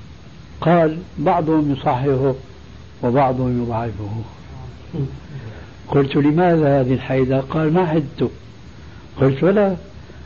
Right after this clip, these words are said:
لما سألتك عن الحديث الأول قلت: 'صحيح'، لما سألتك عن الآخر بدأت تشكك، بعضهم صححه وب-، أنا أسألك عن أنت ما تقول في هذا الحديث، أنا عارف الخلاف،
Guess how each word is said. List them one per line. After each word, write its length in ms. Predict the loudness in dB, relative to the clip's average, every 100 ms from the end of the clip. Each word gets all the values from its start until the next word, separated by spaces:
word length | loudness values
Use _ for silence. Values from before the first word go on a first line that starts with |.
| -18 -18 -2
لما 240 | 2 4 4
سألتك 540 | 4 2 2 0 2
عن 220 | 2 4
الحديث 340 | 2 4 2 2
الأول 440 | 4 6 6 4
قلت: 260 | 2 0 2
'صحيح'، 300 | 0 2 2 0 -8 -18 -20 -20 -20 -20 -20 -14 -4
لما 200 | 2 2
سألتك 480 | 4 2 2 0 2
عن 180 | 2 2
الآخر 440 | 2 2 2 -2
بدأت 420 | -2 0 0 0 -4
تشكك، 480 | -4 -2 -2 -6 -10 -12 -18 -20 -18 -20 -20 -20 -18 -18 -16 0
بعضهم 520 | 2 2 2 0 0
صححه 360 | -4 -6 -2 0
وب-، 260 | 2 0 -2
أنا 240 | 0 2 0
أسألك 460 | 0 2 2 2
عن 480 | 0 0 0 -2 -2 -6 -14 -2
أنت 320 | 0 0 0
ما 260 | 2 4 2
تقول 420 | 2 0 2 2
في 180 | 2 2
هذا 160 | 2 2
الحديث، 400 | 0 2 2 0 -8 -20 -20 -18 -18 -4
أنا 160 | 2 4
عارف 380 | 6 4 4 0
الخلاف، 460 | -2 0 2 2